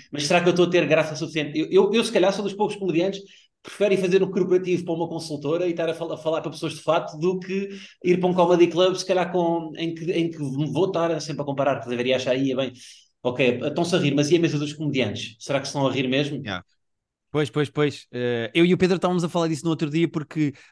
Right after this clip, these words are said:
Speaker 3: t-, a-, estava a acontecer um fenómeno no Comedy Club que era comediantes que praticamente atuavam para a mesa dos comediantes.
Speaker 1: Pois.
Speaker 3: E, ao mesmo tempo que eu acho que isso é contraproducente, por outro lado eu percebo, porque, eh, eh, eu convidei o Ricardo Maria do Cubinho para abrir o meu solo aqui em Lisboa.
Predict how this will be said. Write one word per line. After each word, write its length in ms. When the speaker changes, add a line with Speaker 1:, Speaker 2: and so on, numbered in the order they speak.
Speaker 3:
t-, 100
a-, 120
estava 220
a 40
acontecer 340
um 60
fenómeno 440
no 120
Comedy 320
Club 260
que 120
era 180
comediantes 840
que 120
praticamente 600
atuavam 460
para 120
a 20
mesa 240
dos 140
comediantes. 680
Speaker 1:
Pois. 220
Speaker 3:
E, 340
ao 100
mesmo 280
tempo 180
que 100
eu 60
acho 120
que 80
isso 100
é 40
contraproducente, 760
por 120
outro 220
lado 180
eu 80
percebo, 380
porque, 760
eh, 600
eh, 300
eu 140
convidei 340
o 40
Ricardo 360
Maria 280
do 120
Cubinho 360
para 160
abrir 240
o 60
meu 140
solo 320
aqui 160
em 80
Lisboa. 420